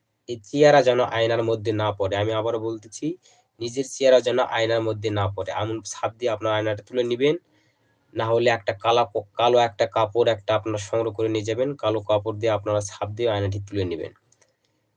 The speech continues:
তুলে নিয়ে বাড়িতে চলে আসবেন, পিছনে তাকাবেন না। আর অবশ্যই নিজের শরীরটি আগে বন্ধ করে নিবেন। বেঁধে নিয়ে আপনারা শ্মশানে এই যায় কাজটি করবেন। তো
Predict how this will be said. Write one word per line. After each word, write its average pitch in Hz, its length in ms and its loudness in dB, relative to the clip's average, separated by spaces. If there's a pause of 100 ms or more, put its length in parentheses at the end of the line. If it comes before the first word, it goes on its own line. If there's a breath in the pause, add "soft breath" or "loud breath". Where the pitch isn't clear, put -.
(220)
তুলে 123 140 -6
নিয়ে 131 300 0 (200)
বাড়িতে 104 400 -8
চলে 120 180 -4
আসবেন, 127 500 -4
পিছনে 113 320 -8
তাকাবেন 95 560 -6
না। 95 200 -12 (200)
আর 101 140 -8
অবশ্যই 110 340 -6
নিজের 107 240 -8
শরীরটি 104 400 -8
আগে 104 180 -6
বন্ধ 95 320 -8
করে 87 260 -14
নিবেন। 80 340 -14 (1040)
বেঁধে 107 320 -6
নিয়ে 120 200 -4
আপনারা 101 300 -6
শ্মশানে 92 440 -12 (240)
এই 92 100 -14
যায় 92 260 -12
কাজটি 90 320 -16
করবেন। - 340 -18 (840)
তো 110 320 -4